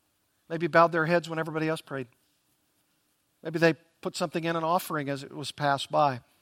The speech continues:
Maybe they had some level of service. But their heart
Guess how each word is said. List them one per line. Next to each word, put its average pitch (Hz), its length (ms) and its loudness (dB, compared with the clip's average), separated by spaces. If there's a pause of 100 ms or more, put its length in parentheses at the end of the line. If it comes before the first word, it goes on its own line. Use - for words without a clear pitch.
(1500)
Maybe 175 180 0
they 180 120 8
had 175 180 6
some 185 240 -2
level 170 300 4
of 156 80 -2
service. 190 600 -8 (2500)
But 156 160 -2
their 143 140 -2
heart 135 600 -2